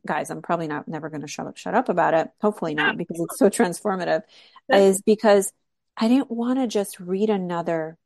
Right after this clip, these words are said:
Speaker 1: spirituality book
Speaker 2: Right.
Speaker 1: based on somebody else's thoughts and ideas. The way that this is designed, it's not a self-help book. It's not a spiritual book. It's a, it's a course that you,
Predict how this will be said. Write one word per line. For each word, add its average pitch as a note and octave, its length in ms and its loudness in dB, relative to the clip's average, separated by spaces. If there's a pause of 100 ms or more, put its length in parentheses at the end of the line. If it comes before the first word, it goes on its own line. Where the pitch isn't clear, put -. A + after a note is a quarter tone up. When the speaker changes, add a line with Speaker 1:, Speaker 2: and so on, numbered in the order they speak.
(360)
Speaker 1:
spirituality E3+ 920 -4 (100)
book F#3+ 380 2 (440)
Speaker 2:
Right. F#3 80 -6
Speaker 1:
based F#3 480 0
on E3+ 480 -2
somebody F3 460 -4
else's D#3+ 500 -4
thoughts D3 320 -6
and E3 100 -10
ideas. D3+ 560 -4 (540)
The G3+ 140 6
way G3 280 6
that A#3 180 4
this F#3+ 220 -4
is E3+ 140 -8
designed, E3 720 -4 (880)
it's - 180 -4
not F#3+ 180 0
a A3 60 2
self-help D3 500 -4
book. - 180 -8
It's - 140 -14
not F#3+ 120 -2
a F#3+ 40 -4
spiritual D#3 500 -2
book. - 260 -6
It's E3+ 220 -6
a, F3 220 0
it's - 160 -10
a E3+ 40 -10
course D#3+ 500 -2
that - 200 -6
you, F3+ 560 2